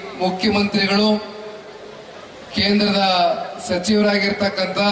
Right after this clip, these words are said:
ಸನ್ಮಾನ್ಯ ಕುಮಾರಣ್ಣವರ ಸಮಯವನ್ನ ತೆಗೆದುಕೊಂಡು ಇಂದಿನ ದಿನ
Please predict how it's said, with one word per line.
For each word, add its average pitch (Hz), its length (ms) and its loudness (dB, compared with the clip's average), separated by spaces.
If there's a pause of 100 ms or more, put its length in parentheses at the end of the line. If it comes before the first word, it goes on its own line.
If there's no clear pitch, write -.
(1600)
ಸನ್ಮಾನ್ಯ 196 480 2
ಕುಮಾರಣ್ಣವರ 208 920 2 (1600)
ಸಮಯವನ್ನ 214 680 4
ತೆಗೆದುಕೊಂಡು 202 1000 0 (1200)
ಇಂದಿನ 208 380 4
ದಿನ 202 200 2